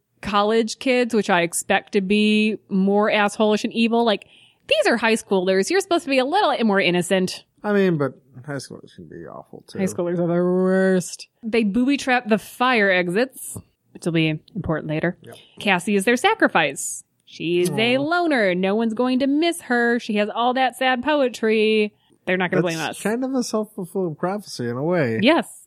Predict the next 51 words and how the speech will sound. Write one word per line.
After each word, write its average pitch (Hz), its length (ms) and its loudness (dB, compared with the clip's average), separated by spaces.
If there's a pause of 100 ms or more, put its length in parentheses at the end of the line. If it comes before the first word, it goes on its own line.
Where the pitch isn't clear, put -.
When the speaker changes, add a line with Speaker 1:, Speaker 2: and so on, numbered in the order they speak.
(120)
Speaker 2:
You 135 80 -4
know, 110 240 -4
if 120 120 -12
she 131 200 2
hadn't 123 440 0 (580)
been 131 280 2
like, 131 240 0
"Oh, 143 720 2
I'm 139 200 -2
all 139 140 2
bummed 139 340 0
about 131 180 -2
how 135 80 0
I'm 135 100 -2
gonna 135 140 -2
be 127 140 -2
a 120 80 -2
dead 131 340 -4
girl," 117 560 0 (560)
then 123 100 -4
maybe 135 460 2 (140)
they 135 80 -4
wouldn't 143 220 0
have 135 120 -4
chosen 139 360 0
her 151 360 -2 (120)
to 160 80 -12
be 151 100 -4
the 156 120 -2
dead 175 300 -6
girl. 107 380 -2 (240)
Speaker 1:
That 170 320 0
won't 190 180 0
Speaker 2:
Wow. 202 40 0
Speaker 1:
matter, 170 260 0
but 151 160 -2
we'll 160 100 0
find 160 240 0
out 180 80 0
why 170 180 2
in 180 80 2
a 196 40 2
second. - 340 -10 (400)
Speaker 2:
What? 117 380 -6 (720)
Speaker 1:
Uh, 214 260 4
Buffy 277 300 2
was 294 140 2
hiding 320 340 4
in 320 100 4
a 311 60 2
cloak. 330 420 0